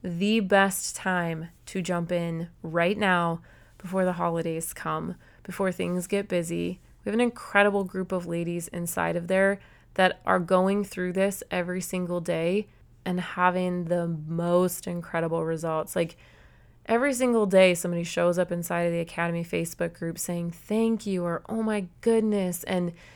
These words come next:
they're sharing their enthusiasm and their excitement and they're just their pride. Seeing the joy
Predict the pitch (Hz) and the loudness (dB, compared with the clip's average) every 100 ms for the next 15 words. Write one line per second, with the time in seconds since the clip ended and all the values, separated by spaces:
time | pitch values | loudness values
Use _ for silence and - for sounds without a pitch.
0 | - - 196 196 - 196 214 240 247 220 | -20 -6 -4 -2 -2 -2 0 0 2 2
1 | 190 170 190 196 185 180 170 170 170 170 | 0 -2 -2 0 2 0 0 -2 -4 -4
2 | 165 - - 175 196 - 170 175 170 175 | -6 -8 -4 -2 0 -2 -4 -4 -4 -4
3 | 202 285 269 - - 165 175 160 170 - | -2 0 -2 -4 0 4 6 4 -4 -10
4 | - - - - 208 240 226 185 175 175 | -20 -20 -10 -2 0 2 0 0 0 4
5 | 185 196 208 | 6 4 2